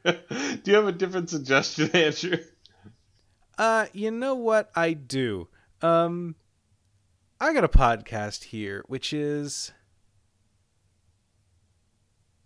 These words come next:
Speaker 1: That's a fascinating option. <laughs>
Speaker 2: I'm here. Okay,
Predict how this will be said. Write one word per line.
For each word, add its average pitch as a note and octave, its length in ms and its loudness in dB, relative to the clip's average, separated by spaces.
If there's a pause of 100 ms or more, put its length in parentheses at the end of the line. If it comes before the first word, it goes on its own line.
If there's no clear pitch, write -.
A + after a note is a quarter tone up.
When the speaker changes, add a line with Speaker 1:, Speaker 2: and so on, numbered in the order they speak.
(960)
Speaker 1:
That's C#4+ 160 -2
a G3 80 2
fascinating A2+ 680 0
option. F2+ 420 -4 (720)
<laughs> - 720 -8
Speaker 2:
I'm G3 140 0
here. A2+ 420 -4 (240)
Okay, F3 440 2